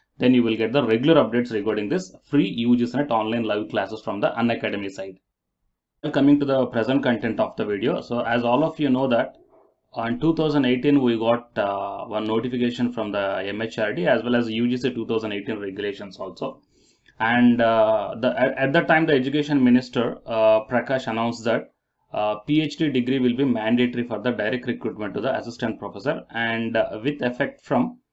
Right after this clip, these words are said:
uh, first July two thousand twenty-one, right? First July two thousand twenty-one, the P H D will be mandatory for direct recruitment to assistant professor in universities, not in colleges, guys, in universities only. Okay, so based upon this one,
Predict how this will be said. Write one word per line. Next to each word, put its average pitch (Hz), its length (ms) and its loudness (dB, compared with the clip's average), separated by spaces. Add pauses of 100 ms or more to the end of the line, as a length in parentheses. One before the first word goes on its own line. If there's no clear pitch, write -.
(460)
uh, 117 200 0
first 165 340 0
July 143 240 2
two 131 180 -2
thousand 120 280 -2
twenty-one, 98 500 -8 (180)
right? 156 200 -6 (300)
First 123 280 -2
July 123 220 0
two 107 180 -4
thousand 110 240 -4
twenty-one, 110 380 -4
the 123 80 -2
P 120 220 0
H 123 140 -2
D 127 60 -4
will 120 140 -2
be 113 120 -6
mandatory 104 560 -4 (380)
for - 180 -4
direct 139 280 0
recruitment 123 420 -2
to 117 140 -2
assistant 120 300 -4
professor 117 280 -6
in 151 220 0
universities, 135 760 2
not 113 300 0
in 120 160 2
colleges, 110 480 -2
guys, 104 380 -6
in 139 160 0
universities 123 720 2 (140)
only. 110 640 -2 (500)
Okay, 104 400 -2 (180)
so 135 720 0
based 175 220 2
upon 160 260 4
this 147 220 2
one, 170 260 0